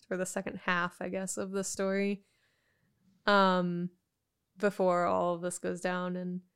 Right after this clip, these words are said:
you know, this is the first film that I had ever seen by this director,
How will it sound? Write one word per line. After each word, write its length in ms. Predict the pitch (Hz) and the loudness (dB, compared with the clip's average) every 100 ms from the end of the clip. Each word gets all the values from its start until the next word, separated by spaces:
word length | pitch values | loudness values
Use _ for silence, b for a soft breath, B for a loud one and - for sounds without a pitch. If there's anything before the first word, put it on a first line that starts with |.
| _ _ _ | _ _ _
you 40 | 220 | 4
know, 100 | 214 | 8
this 200 | 247 - | 8 6
is 140 | 294 | 4
the 100 | 214 | 4
first 500 | 208 - 202 196 - | 2 2 2 2 0
film 300 | - 190 185 | 2 4 4
that 140 | 180 180 | 2 2
I 100 | 175 | 4
had 80 | 175 | 2
ever 180 | 170 | 0
seen 580 | 175 180 175 170 170 170 _ _ - | -4 -4 -4 -2 -4 -6 _ _ 0
by 240 | 180 180 | 4 6
this 180 | 180 180 | 4 0
director, 760 | - 175 170 170 214 254 277 | -2 0 0 0 2 2 0